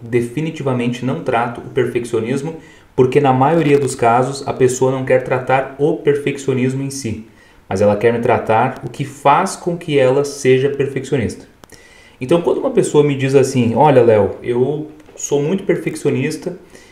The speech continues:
isso me causa muito sofrimento e eu preciso mudar isso." A primeira pergunta que eu faço é, "Em quais situações o perfeccionismo atrapalha a tua vida?" Aí a pessoa começa a me descrever, por exemplo, situações do cotidiano. Então ela me diz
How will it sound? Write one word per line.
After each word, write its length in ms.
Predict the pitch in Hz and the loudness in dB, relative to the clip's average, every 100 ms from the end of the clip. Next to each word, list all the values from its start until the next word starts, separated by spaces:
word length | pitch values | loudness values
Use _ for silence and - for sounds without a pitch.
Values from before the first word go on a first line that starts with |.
| - 127 | -14 -8
isso 240 | 127 147 | -6 -4
me 80 | 143 | 0
causa 300 | 135 127 123 | 2 2 2
muito 280 | 123 175 202 | 0 -2 -2
sofrimento 680 | 185 - 135 127 143 143 131 | -4 -4 -2 0 0 -2 -2
e 80 | |
eu 80 | 143 | 0
preciso 380 | 143 139 131 135 | 2 0 -2 -4
mudar 300 | 135 127 123 | -2 2 2
isso." 300 | 101 - - - - - _ | 0 -4 -16 -20 -20 -20 _
A 60 | - | -6
primeira 320 | 139 139 190 | 0 2 2
pergunta 400 | 165 135 143 139 | 2 0 0 0
que 80 | 131 | -2
eu 60 | |
faço 380 | 123 131 131 - | 0 0 0 0
é, 180 | 101 87 - _ _ - | 0 0 -12 _ _ -10
"Em 100 | 143 | -8
quais 400 | 143 170 262 254 | -2 0 0 -2
situações 840 | 202 - 156 - 143 160 - - | -2 2 2 2 -2 -2 -6 -12
o 120 | - - | -18 0
perfeccionismo 800 | 143 - 143 - 139 127 143 151 | 2 2 -2 0 2 4 2 0
atrapalha 540 | 147 139 - 120 120 | 0 -2 2 4 4
a 40 | 120 | 2
tua 140 | 131 | 0
vida?" 200 | 107 92 - - _ - - _ - | -2 -8 -12 -20 _ -20 -20 _ 0
Aí 120 | 110 | 2
a 40 | |
pessoa 320 | 123 135 147 | 2 2 4
começa 360 | 143 131 120 143 | 4 2 0 -2
a 20 | |
me 60 | 135 | -6
descrever, 540 | - 175 170 123 123 | -6 -4 0 0 0
por 120 | 135 | 0
exemplo, 320 | 117 104 117 117 | -2 -2 -6 -10
situações 500 | - 120 113 117 117 | -6 -4 -4 -6 -4
do 80 | |
cotidiano. 560 | 123 127 143 139 113 92 | -2 -2 -2 -2 -2 -4
Então 160 | 92 110 | -4 -4
ela 100 | 120 | -4
me 120 | 123 | -4
diz 400 | 117 131 - | -4 -6 -8